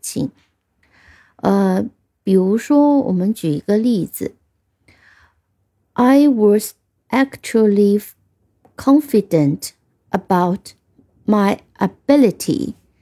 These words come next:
to make this happen. 我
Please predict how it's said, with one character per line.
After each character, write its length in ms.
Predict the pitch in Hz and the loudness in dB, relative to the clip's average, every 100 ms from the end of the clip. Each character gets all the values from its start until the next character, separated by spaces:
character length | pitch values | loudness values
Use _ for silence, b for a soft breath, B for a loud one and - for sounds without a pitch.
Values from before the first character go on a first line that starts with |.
| _ _ _ - | _ _ _ -2
to 460 | 226 214 233 269 - _ _ | 4 4 4 0 -6 _ _
make 480 | 190 196 220 226 - - - | -2 0 2 0 -6 -18 -4
this 420 | 190 190 220 - _ _ | 0 2 2 -2 _ _
happen. 460 | 247 247 202 151 151 _ _ _ _ _ _ _ _ _ _ _ _ - | -6 -4 -2 -2 -4 _ _ _ _ _ _ _ _ _ _ _ _ 0
我 380 | 190 156 143 | 2 4 0